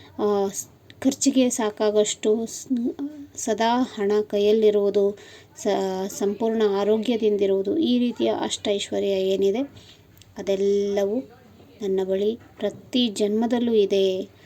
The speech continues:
ಸರ್ವ ಗುಣಗಳಿವೆ, ಸರ್ವ ಶಕ್ತಿಗಳಿವೆ, ಸರ್ವ ಪ್ರಾಪ್ತಿಗಳು, ಸರ್ವ ಖಜಾನೆಗಳಿಂದ ತುಂಬಿದ್ದೇನೆ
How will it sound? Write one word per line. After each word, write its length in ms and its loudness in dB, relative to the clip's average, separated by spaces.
ಸರ್ವ 400 0
ಗುಣಗಳಿವೆ, 760 2
ಸರ್ವ 340 -2
ಶಕ್ತಿಗಳಿವೆ, 880 0
ಸರ್ವ 340 -4
ಪ್ರಾಪ್ತಿಗಳು, 800 -4
ಸರ್ವ 380 -2
ಖಜಾನೆಗಳಿಂದ 960 0
ತುಂಬಿದ್ದೇನೆ 1300 10